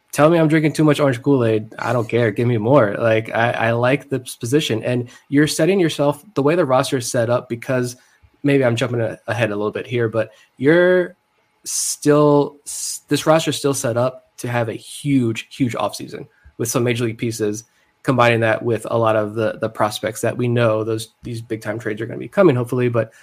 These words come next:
I think you set yourself up pretty beautifully for a number of big offseason trades where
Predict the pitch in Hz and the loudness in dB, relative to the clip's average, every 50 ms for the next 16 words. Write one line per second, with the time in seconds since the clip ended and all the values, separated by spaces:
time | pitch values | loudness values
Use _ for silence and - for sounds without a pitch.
0 | _ _ - 139 147 151 147 147 143 139 - 135 - - 123 120 131 120 120 120 | _ _ -4 0 2 2 2 2 0 -2 0 -2 -2 -2 -2 -2 0 -2 0 0
1 | - 117 110 117 - - - 175 175 170 175 170 170 156 139 127 117 120 135 139 | 0 0 0 -2 -4 -8 -4 -2 0 4 4 6 6 6 4 2 -2 0 2 2
2 | 139 120 - - 110 104 101 104 117 - _ - - 117 110 110 110 110 - - | 2 2 2 -2 -4 -4 -4 -4 -8 -10 _ -6 -4 -2 0 0 -2 -4 -4 -6
3 | - 120 117 120 120 120 113 110 104 104 - - 117 107 107 104 - 98 101 104 | -4 -2 0 2 2 2 2 0 0 -2 -4 -4 -2 -2 -2 -2 -2 -2 -2 -2
4 | - - 110 104 - - 104 - - 107 104 107 107 104 - 117 113 110 117 117 | -4 -4 -8 -10 -10 -10 -10 -6 -6 -4 -4 -4 -6 -6 -4 -2 0 0 0 0
5 | 117 | -2